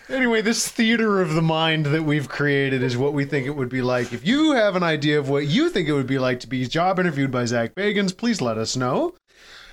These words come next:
And if you do get job interviewed by Zach Bagans, I expect, uh, two thousand words on my desk about it tomorrow morning,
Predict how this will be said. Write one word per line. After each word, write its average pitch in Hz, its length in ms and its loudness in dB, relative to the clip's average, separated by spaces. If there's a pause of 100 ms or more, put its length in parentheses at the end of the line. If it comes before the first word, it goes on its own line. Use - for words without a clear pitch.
(100)
And 160 140 0
if 180 100 -2
you 190 60 2
do 196 240 0
get 240 160 0
job 165 260 0
interviewed 151 300 0
by 147 80 2
Zach 139 240 0
Bagans, 135 320 -2
I 131 120 2
expect, 139 760 -2
uh, 127 220 0
two - 160 -4
thousand 156 420 0
words 147 260 0
on 143 140 0
my 135 140 0
desk 131 340 -2
about 120 260 0
it 117 120 -4
tomorrow 123 400 -2
morning, 110 480 -2